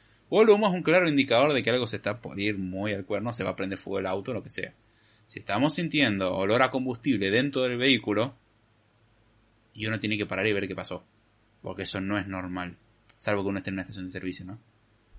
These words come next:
O tenga bidones de combustible que se le hayan caído, lo cual yo me estaría preocupando por qué tiene bidones de combustible que se le cayeron en su vehículo.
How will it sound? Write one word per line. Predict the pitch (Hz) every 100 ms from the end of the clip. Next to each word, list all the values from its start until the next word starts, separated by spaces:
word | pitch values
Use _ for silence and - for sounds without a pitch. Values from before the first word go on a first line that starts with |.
| - _ - -
O | 135
tenga | 123 117
bidones | 101 101 104 95
de | 95
combustible | 98 90 - 98 95
que | 90
se | 90
le |
hayan | 90 98
caído, | 92 90 92 107
lo | 92
cual | 82 87
yo | -
me | 110
estaría | 98 92
preocupando | 92 90 95 92
por | 85
qué | 135
tiene | 143 95
bidones | 90 90 92
de |
combustible | 90 95 87 92
que |
se | 98
le | 95
cayeron | 92 98
en | 95
su | 98
vehículo. | 98 101 98 160